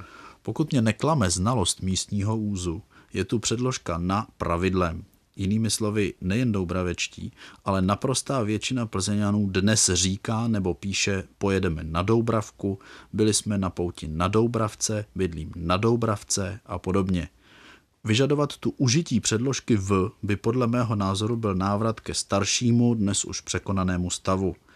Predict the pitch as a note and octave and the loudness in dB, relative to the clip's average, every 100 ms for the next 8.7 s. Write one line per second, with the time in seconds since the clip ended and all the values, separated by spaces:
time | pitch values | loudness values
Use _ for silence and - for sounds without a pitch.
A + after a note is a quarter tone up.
0 | - - - - A#2+ C#3+ C#3+ - A2+ G2+ | -20 -20 -20 -4 -2 0 0 0 0 4
1 | C#3 G2 _ - G2+ - A#2 A2+ B2+ A#2 | 4 2 _ -4 0 2 2 2 2 2
2 | F2 F#2 G2 B2 G#2+ F2+ - G#2 G#2+ A2 | 2 0 0 0 0 -2 -2 0 2 2
3 | - G2+ - G2+ - G#2 - - - A2 | 0 -4 -2 -6 -4 -6 -2 -2 -2 -2
4 | A#2+ A#2 F2+ - - G#2+ G2+ A#2+ G#2 E2+ | -2 0 -2 -6 0 2 4 2 2 0
5 | F2 F2+ - G#2+ G#2+ - - - A2 G#2+ | 0 -4 -2 -2 -2 -6 -20 -12 -2 -2
6 | - B2+ C3+ C#3+ B2 - A#2 A2 B2 C3 | 2 0 0 0 0 0 2 2 2 -4
7 | B2 A2+ A#2 G#2 G2 A2+ A#2+ A#2+ A2 - | -4 0 2 2 0 -2 0 2 2 0
8 | - A2 - A2+ G#2 D#2+ | -2 -2 2 2 2 0